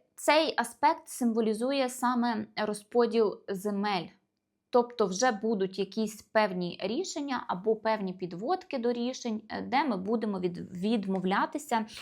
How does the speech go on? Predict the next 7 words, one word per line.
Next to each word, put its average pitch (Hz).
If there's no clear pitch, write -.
від 220
наших, 214
е, 196
земель, 202
які 220
ми 202
втратили. -